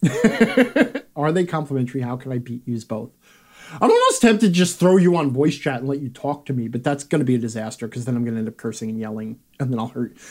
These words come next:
then I'll be able to hurt your feelings much more directly. Right now, the feeling hurting is just totally indirect.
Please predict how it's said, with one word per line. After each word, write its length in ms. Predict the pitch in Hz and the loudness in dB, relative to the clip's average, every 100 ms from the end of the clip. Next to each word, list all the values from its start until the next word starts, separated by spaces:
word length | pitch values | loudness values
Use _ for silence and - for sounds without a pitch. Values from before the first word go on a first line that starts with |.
| - - | -4 4
then 140 | 220 | 6
I'll 80 | 233 | 8
be 120 | 220 | 8
able 140 | 208 185 | 8 6
to 80 | |
hurt 180 | 180 170 | 2 0
your 120 | 151 | -2
feelings 400 | 139 156 147 139 | 0 2 2 2
much 200 | 147 139 | 0 -2
more 120 | 143 127 | 0 0
directly. 580 | 123 117 - 120 120 - _ - - 143 | -2 -6 -8 -10 -10 -14 _ -20 -6 2
Right 200 | 196 202 | 6 6
now, 100 | 196 | 6
the 100 | 175 | 4
feeling 360 | 175 170 160 | 4 4 4
hurting 260 | 151 143 143 | 4 4 4
is 140 | 127 | 2
just 200 | 143 139 | -2 -2
totally 340 | 151 127 123 120 | -2 0 -2 -2
indirect. 580 | 120 113 113 - _ | -2 -4 -8 -14 _